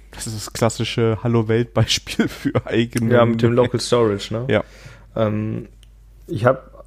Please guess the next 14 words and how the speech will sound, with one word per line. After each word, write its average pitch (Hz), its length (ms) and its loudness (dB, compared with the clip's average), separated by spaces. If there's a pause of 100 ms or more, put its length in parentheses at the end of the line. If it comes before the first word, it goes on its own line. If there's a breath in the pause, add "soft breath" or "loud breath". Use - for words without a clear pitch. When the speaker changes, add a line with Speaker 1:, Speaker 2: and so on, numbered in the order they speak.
Speaker 2:
äh, 117 380 4
genau 120 240 4
das 127 140 2
Gleiche 143 340 4
in 139 260 2
meinem 131 920 0
Spielprojekt 131 760 0
mal 113 200 4
oder 104 140 4
in 101 60 2
meinem 110 420 0
Projekt 113 360 0
mal, 104 400 2
ähm, 101 280 -2